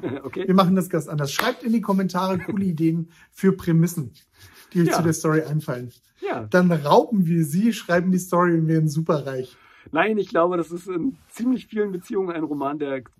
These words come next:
Speaker 1: keine großen finanziellen Aussichten hat.
Speaker 2: Das heißt, du trittst alle Rechte daran an mich ab?
Speaker 1: Auch das habe ich nicht gesagt. <laughs>
Speaker 2: Ah, äh,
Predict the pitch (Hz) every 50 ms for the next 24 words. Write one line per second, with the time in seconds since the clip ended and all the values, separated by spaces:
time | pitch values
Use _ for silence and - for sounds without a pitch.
0 | 127 - _ - - 143 156 160 151 147 131 135 156 160 - 156 147 135 131 131
1 | 131 120 117 110 - _ _ 120 110 - 151 147 135 135 139 139 131 131 127 127
2 | 127 - - 123 127 123 - 117 113 110 - 113 107 104 101 _ _ _ _ _
3 | _ _ _ _ _ _ _ _ _ _ _ _ _ _ - 151 - 175 185 185
4 | - 226 208 - - 233 220 - - - 165 190 202 196 202 196 196 - - 190
5 | 175 170 175 185 190 175 170 170 165 180 165 175 - _ _ _ _ _ _ _
6 | _ - - 147 165 196 190 185 202 196 185 180 180 175 - 160 131 - - -
7 | - 719 784 - - 1077 1077 - - - - 339 - - - 294 - - - -
8 | 302 - - _ - 311 _ _ - - - - - 311 - _ _ - 285 311
9 | 359 330 311 311 285 240 233 226 190 165